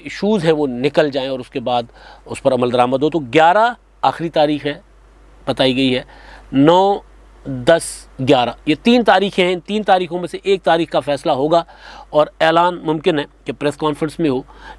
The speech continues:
लेकिन ये तय किया जा चुका है कि तहरीक अदम एतमाद हर सूरत जमा होगी और अपोजिशन को पीटीआई के अंदर से मज़ीद सपोर्ट मिल रही है। अब जो अलीम खान टूटे हैं तो जो बीस पच्चीस अरकान कह रहे थे, अब वो ज़्यादा बढ़ रहे हैं। मेरी अपोजिशन में बात हुई है, अपोजिशन के जो बड़े खिलाड़ी इस्लामाबाद में बैठे हुए हैं,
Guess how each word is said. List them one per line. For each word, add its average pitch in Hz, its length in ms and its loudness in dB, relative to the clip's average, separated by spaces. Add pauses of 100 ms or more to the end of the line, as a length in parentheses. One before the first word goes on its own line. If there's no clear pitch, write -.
लेकिन 156 260 2
ये 160 80 4
तय 151 180 0
किया 151 200 0
जा 139 140 2
चुका 135 240 -2
है 135 80 2
कि 127 120 -4
तहरीक 131 280 -4
अदम 127 220 -2
एतमाद 123 500 -4
हर 147 220 -2
सूरत 160 280 -2
जमा 147 240 2
होगी 139 320 0 (400)
और 139 220 2
अपोजिशन 160 500 0
को 156 160 0
पीटीआई 151 480 0
के 160 160 -6 (120)
अंदर 160 300 2
से 147 220 -4 (440)
मज़ीद 165 560 0
सपोर्ट 160 420 0
मिल 143 180 0
रही 123 220 -2
है। 131 60 0
अब 123 100 -8
जो 143 80 -2
अलीम 160 300 0
खान 180 200 2
टूटे 175 340 0
हैं 185 120 -2 (340)
तो 160 120 4
जो 160 80 2
बीस 165 180 -2
पच्चीस 180 300 -2
अरकान 170 280 0
कह 165 160 2
रहे 160 140 0
थे, 180 100 -8
अब 147 180 -6
वो 151 80 -4
ज़्यादा 135 360 0
बढ़ 139 340 0
रहे 175 160 2
हैं। 147 60 -2
मेरी 139 220 -4
अपोजिशन 139 360 -6
में 139 140 -4
बात 127 280 0
हुई 175 140 -4
है, 147 80 -6 (400)
अपोजिशन 139 340 -6
के 135 60 -4
जो 131 100 -2
बड़े 143 220 2
खिलाड़ी 165 320 2
इस्लामाबाद 135 440 -6
में 131 140 -6
बैठे 127 260 -4
हुए 147 180 -2
हैं, - 80 -16